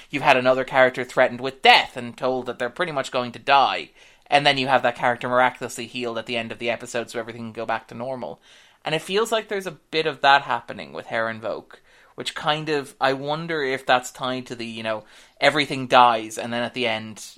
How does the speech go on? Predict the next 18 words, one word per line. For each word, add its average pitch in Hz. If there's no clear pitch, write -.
not 123
everything 117
dies, 101
Mister -
Mulder. -
And 127
if 127
that's 123
Carter 127
sort 120
of, 117
like, 120
playing 165
with 107
that -
a -
little -
bit. -